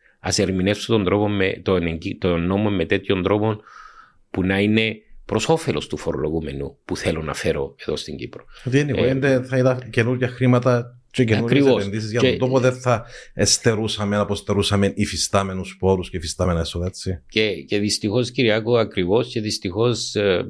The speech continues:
Speaker 1: μπορεί να συζητούμε και ως, πάλι ως σύνδεσμος, μπορεί να συζητούμε κάποια θέματα σε επίπεδο Υπουργείου και, ε, τέλος πάντων διάφορων φορείς, να δούμε τι κάνουμε για να προσελκύσουμε ξένες επενδύσεις.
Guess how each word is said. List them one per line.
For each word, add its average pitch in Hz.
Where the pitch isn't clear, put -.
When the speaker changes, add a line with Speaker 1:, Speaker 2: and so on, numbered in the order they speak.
Speaker 1:
μπορεί 98
να 117
συζητούμε 101
και 101
ως, -
πάλι 110
ως 101
σύνδεσμος, 95
μπορεί 101
να 101
συζητούμε 101
κάποια 95
θέματα 95
σε -
επίπεδο 107
Υπουργείου 95
και, -
ε, 98
τέλος 110
πάντων 104
διάφορων 107
φορείς, 101
να 98
δούμε 104
τι 98
κάνουμε 107
για 87
να 90
προσελκύσουμε 85
ξένες 87
επενδύσεις. 92